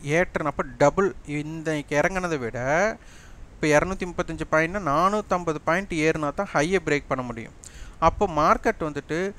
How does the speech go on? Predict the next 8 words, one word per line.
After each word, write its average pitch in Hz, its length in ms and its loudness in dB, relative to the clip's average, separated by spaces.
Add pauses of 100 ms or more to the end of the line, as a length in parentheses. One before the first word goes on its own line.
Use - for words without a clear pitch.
(880)
புல்லிஸ்ல 202 540 0 (180)
இருக்க 170 320 0
மாதிரி 160 320 2
காமிச்சாங்க 151 680 -2
அப்படின்னா 143 560 -2 (120)
அது 131 160 -2
நல்ல 139 360 0
புல்லிஸா 147 300 -2